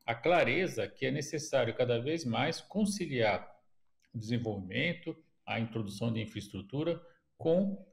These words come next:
aquilo que sobra dos sistemas naturais, especialmente com um ecossistema fantástico, né, e, e exuberante, como é o caso da Mata Atlântica,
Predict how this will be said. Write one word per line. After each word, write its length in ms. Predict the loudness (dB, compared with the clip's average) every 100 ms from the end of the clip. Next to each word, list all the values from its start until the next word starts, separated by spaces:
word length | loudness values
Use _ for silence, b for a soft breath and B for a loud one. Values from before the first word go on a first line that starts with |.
| -8
aquilo 320 | -2 2 2
que 100 | 2
sobra 360 | 0 2 2 2
dos 160 | -2
sistemas 360 | -4 -2 0 2
naturais, 460 | 0 0 2 4 2
especialmente 460 | -2 -2 -2 0
com 80 | 0
um 20 |
ecossistema 480 | 0 -2 -6 -4 -4
fantástico, 640 | -4 -6 -2 0 0 -2 -6
né, 220 | -4 -4
e, 320 | -4 -8 -8
e 60 | -6
exuberante, 560 | -4 -2 0 0 -2
como 160 | -2 -4
é 20 |
o 40 |
caso 180 | -2 -2
da 80 | 0
Mata 240 | -2 -2
Atlântica, 500 | -4 0 0 0 -6